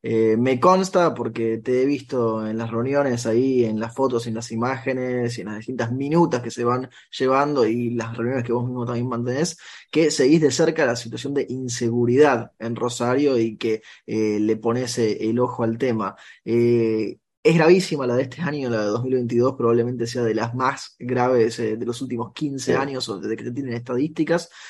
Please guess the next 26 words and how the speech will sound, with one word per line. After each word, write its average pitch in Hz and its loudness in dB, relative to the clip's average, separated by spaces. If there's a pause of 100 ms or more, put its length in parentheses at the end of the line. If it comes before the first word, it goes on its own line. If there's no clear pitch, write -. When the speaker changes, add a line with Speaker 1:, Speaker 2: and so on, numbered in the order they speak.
(200)
Speaker 1:
Eh, 123 4
¿cuál 175 4
es 208 0
tu 196 2
opinión 160 -2
con - -4
respecto 151 -2
a - 2
lo 127 0
que 131 -4
se - -10
está - -6
haciendo 190 0
y - 0
a 123 4
lo 120 2
que 120 -6
se 120 -6
debería 120 4
Speaker 2:
Mm. 131 -2
Speaker 1:
hacer 107 -8
en 110 -10
Rosario 104 -8
sobre 117 -8
ese 92 -14
tema? 85 -14